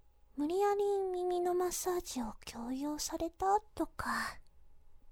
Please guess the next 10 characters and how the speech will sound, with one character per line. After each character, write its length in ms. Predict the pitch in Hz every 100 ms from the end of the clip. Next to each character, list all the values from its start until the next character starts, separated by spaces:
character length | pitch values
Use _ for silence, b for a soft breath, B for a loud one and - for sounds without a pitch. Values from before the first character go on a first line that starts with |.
| -
<laughs> 1160 | 349 440 480 - - - - - - - -
そ 180 | - - 277
れ 120 | 349
が 140 | 381
嫌 280 | 381 381 415
な 120 | 403 302
ら、 360 | 277 302 277 - - - - - - - - -
黙 260 | 254 262 311
っ 40 | -
て 80 | -